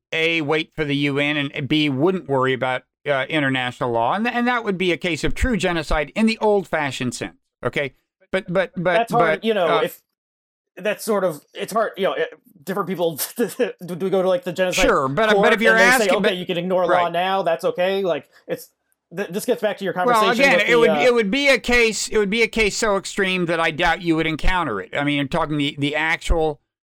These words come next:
Speaker 1: uh, mass execution of hundreds of thousands of people or something. I seriously doubt, uh,
Speaker 2: It's unlikely
Speaker 1: we're
Speaker 2: that it would happen again, but
Speaker 1: Yeah.
Speaker 2: at the same time, it did, you know, it, it did happen once in, in, you know, the
Speaker 1: But, but the other thing I'd say is,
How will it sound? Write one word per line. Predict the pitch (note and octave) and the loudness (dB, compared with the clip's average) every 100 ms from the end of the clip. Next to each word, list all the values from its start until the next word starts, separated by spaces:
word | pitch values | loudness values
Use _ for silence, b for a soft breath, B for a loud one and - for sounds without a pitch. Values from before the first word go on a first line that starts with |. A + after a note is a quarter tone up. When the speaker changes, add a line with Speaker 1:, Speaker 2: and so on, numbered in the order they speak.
| _ | _
Speaker 1:
uh, | D3+ C#3+ - | -2 0 0
mass | D3+ D#3 F3 D#3+ - | 0 0 0 0 0
execution | E3+ - E3 C3+ - F#3+ E3 D#3+ C#3 C3+ | 0 -2 -6 -2 0 0 0 -2 -2 -2
of | C3 | -2
hundreds | B2+ D#3 D#3 C#3 | -2 -2 -2 -2
of | D#3 | -2
thousands | D#3 D3+ D#3 D3 C#3+ | 0 0 -2 -2 -2
of | C#3 | 0
people | - D#3 D#3+ | 0 2 0
or | D#3+ | 0
something. | C#3+ E3+ D3+ F3+ F3+ - _ _ _ _ - | -2 -4 -2 -4 -4 -8 _ _ _ _ -4
I | D#3+ | -4
seriously | - G3 F#3 F#3 - F3+ | -2 -2 0 0 -2 -2
doubt, | C#3+ C3+ E3 F3 - E3+ | 0 0 0 0 -4 -2
uh, | D#3+ D#3+ D#3+ | 0 0 -2
Speaker 2:
It's | - - | -4 -4
unlikely | G#3 A3 F#3 F3 E3+ E3+ | -2 0 0 -2 -6 -12
Speaker 1:
we're | D#3 F3 F#3+ | -2 0 0
Speaker 2:
that | F3+ | 2
it | F3+ | 2
would | E3 | 2
happen | F#3 F3+ F3 | -2 -2 -2
again, | B3 A#3 F3 | 0 0 0
but | |
Speaker 1:
Yeah. | F#3 C3+ | 0 0
Speaker 2:
at | E3+ | -2
the | |
same | E3+ F#3 | -4 -2
time, | G3 F3 | -2 -4
it | D#3+ | -4
did, | F3 | -6
you | F3 | -8
know, | C#3+ C3 C3 _ | -6 -6 -8 _
it, | C#3+ C#3 | -16 -14
it | D3+ D#3 | -14 -10
did | D#3+ | -6
happen | E3 D3 C#3+ | -6 -4 -4
once | D#3 D3+ - | -4 -6 -12
in, | C#3 | -18
in, | C#3 - B2+ B2+ _ _ - | -16 -18 -20 -20 _ _ -18
you | C#3 | -14
know, | A#2 | -14
the | A#2+ | -8
Speaker 1:
But, | C3+ D3 | -4 -2
but | G#3 G#3 | 0 0
the | G#3 | 0
other | C#4 D#4+ | 2 0
thing | A#3 G3+ F3+ | 0 -2 0
I'd | E3+ - | -2 -2
say | A3+ G3 C3+ | -2 0 0
is, | A2+ A2 | -2 -6